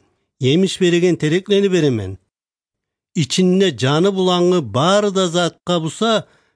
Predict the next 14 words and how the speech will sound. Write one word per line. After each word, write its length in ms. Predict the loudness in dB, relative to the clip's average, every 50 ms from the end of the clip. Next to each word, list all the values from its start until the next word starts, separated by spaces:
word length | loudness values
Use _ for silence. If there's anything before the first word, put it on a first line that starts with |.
| _ _
жаллага, 800 | -2 0 0 2 2 2 2 2 2 2 2 0 0 0 -2 -4 -10 _ _ _ _ _ -4
кушларга, 720 | -4 -2 -2 -2 -2 0 0 2 2 2 0 0 0 -2
жерде 460 | -4 -2 0 0 0 2 2 0 2
жүрүп 180 | 0 0 -2 -2
айланаган 460 | 0 0 0 0 0 -2 -2 -2 -2
ар 360 | -2 0 2 2 2 0 0
бир 140 | -2 -4 -4
жанга 540 | -2 -2 0 0 0 0 0 -2 -4 -6 -8 -14 _ _ _ _ _ _
мен 280 | -4 -2 0 2 0 0 0
ашамак 480 | -2 -2 -2 0 0 0 2 2 0 0
үчүн 480 | -2 -4 -4 -2 0 0 2 0 -2 -4 _ _ _ _ _
жашыл 460 | -2 0 0 0 0 -2 -2 0 0 0
өсүмдүклени 600 | -2 0 0 0 0 0 -2 -2 0 0 0 2
беремен». 440 | 2 0 0 0 -2 -2 -4 -6 -10